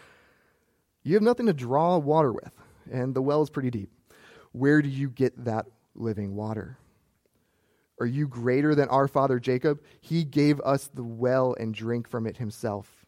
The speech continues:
as did his sons and his livestock." Jesus said to her, "Everyone who drinks of this water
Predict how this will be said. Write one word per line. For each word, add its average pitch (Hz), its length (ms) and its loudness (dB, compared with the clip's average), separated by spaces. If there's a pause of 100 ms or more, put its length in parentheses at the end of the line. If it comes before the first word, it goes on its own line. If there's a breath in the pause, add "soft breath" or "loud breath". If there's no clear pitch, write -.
(140)
as 117 280 -4
did 113 160 -6
his 113 360 -10
sons 107 540 -8
and 104 80 -8
his 110 180 -8
livestock." 104 600 -10 (1300)
Jesus 107 300 -12
said 110 200 -2
to 123 40 -6
her, 117 160 -2
"Everyone 127 400 0
who 127 140 -2
drinks 117 340 -4
of 104 200 -6
this 127 220 0
water 104 460 -8